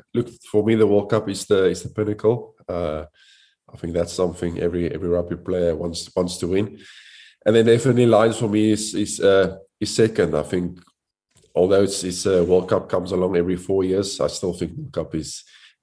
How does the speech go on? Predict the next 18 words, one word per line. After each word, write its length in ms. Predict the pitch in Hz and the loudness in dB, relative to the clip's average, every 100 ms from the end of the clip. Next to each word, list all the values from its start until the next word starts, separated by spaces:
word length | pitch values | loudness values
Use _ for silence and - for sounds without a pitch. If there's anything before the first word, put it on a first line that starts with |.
| _ | _
is 100 | 87 | -14
the 80 | - | -10
best. 420 | 73 87 - - | 0 0 0 -4
But, 300 | 95 90 87 | 0 0 0
uh, 340 | 92 87 87 78 - - - _ - | 0 2 2 0 -8 -20 -20 _ -8
but 100 | 107 | 0
Lions 300 | 101 113 101 | 4 2 2
is, 240 | 104 - | -4 -4
is 460 | 73 95 - - 98 | -4 -4 -6 -8 0
so 140 | 113 | 2
special, 480 | 107 - 104 - 90 | 2 2 0 0 0
and, 440 | 85 85 82 - 85 | 0 0 -4 -6 -4
uh, 280 | 82 78 71 _ _ | -2 -4 -6 _ _
yeah, 380 | 107 101 - - - | -2 -2 -2 -12 -6
like 180 | 92 | -6
you 60 | - | -6
said, 220 | - 90 | -6 -6
for 460 | - 90 85 80 | -2 2 2 2